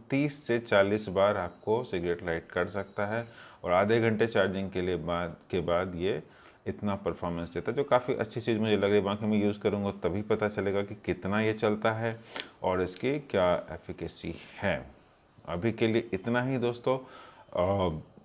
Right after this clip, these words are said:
आप अगर यूज़ करते हैं, उसका मैंने लिंक दे दिया, अगर आप चाहें तो आप इसे परचेज कर सकते हैं। अगर आपको चीज़ अच्छी लगे तो आप बताएं इसमें क्या प्रॉब्लम आती है, और अगर नहीं आती है तो वो भी बताएं कि कैसा रहा, और मैं उस कमेंट को यूज़ करूँगा। मुझे कोई प्रॉब्लम आती है तो मैं इसमें अपडेट करूँगा। Thank you for watching।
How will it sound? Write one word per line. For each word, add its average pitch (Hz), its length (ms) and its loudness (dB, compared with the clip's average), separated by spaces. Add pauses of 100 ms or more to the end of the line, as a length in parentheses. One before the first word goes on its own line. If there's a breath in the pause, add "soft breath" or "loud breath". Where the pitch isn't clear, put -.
(280)
आप 90 180 -2
अगर 98 200 4
यूज़ 101 220 0
करते 107 300 0
हैं, 127 160 0
उसका 113 200 -2
मैंने 95 180 0
लिंक 101 280 0
दे 110 200 4
दिया, 113 120 4
अगर 104 140 6
आप 90 120 2
चाहें 95 260 -2
तो 92 100 -2
आप 87 60 -4
इसे 87 140 -8
परचेज 85 420 -4
कर 104 220 0
सकते 110 360 -2
हैं। 110 120 -2
अगर 98 140 0
आपको 80 220 -4
चीज़ 78 280 -6
अच्छी - 240 -4
लगे 107 200 4
तो 104 120 0
आप 87 60 0
बताएं 90 400 -4
इसमें 110 220 -6
क्या 110 140 2
प्रॉब्लम 107 420 2
आती 107 240 0
है, 110 60 4
और 104 60 2
अगर 90 140 0
नहीं 85 360 -4
आती 101 300 -2
है 117 180 0 (380 loud breath)
तो 92 60 0
वो 104 100 6
भी 127 120 6
बताएं 117 360 2
कि 113 100 0
कैसा 107 380 2
रहा, 110 260 2
और 110 100 2
मैं 90 240 -2
उस 82 440 -6
कमेंट 85 280 -4
को - 80 -2
यूज़ 101 200 2
करूँगा। 117 200 0
मुझे 107 320 4
कोई 135 140 2
प्रॉब्लम 117 360 2
आती 101 200 0
है 95 60 -2
तो 95 100 -2
मैं 87 160 -2
इसमें 78 220 -8
अपडेट 73 300 -8
करूँगा। 82 380 -6
Thank 95 240 -6
you 104 80 -6
for 104 160 -6
watching। 107 380 0